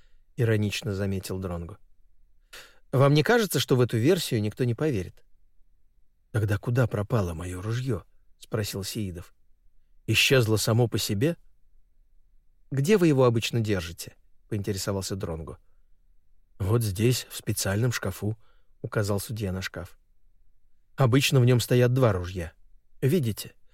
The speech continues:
Одно здесь, а второго нет. Кто его мог забрать? Ведь в дом никто не входит". "Шкаф закрывается на ключ?" "Зачем?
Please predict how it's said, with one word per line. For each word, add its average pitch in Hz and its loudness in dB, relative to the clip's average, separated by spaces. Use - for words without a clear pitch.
Одно 135 4
здесь, 101 -4
а 113 -4
второго 117 0
нет. 90 -12
Кто - 2
его 104 2
мог 95 -4
забрать? 98 -6
Ведь 123 2
в 117 -2
дом 120 4
никто 120 0
не 110 0
входит". 110 -2
"Шкаф - 0
закрывается 131 0
на 113 0
ключ?" - -12
"Зачем? 104 0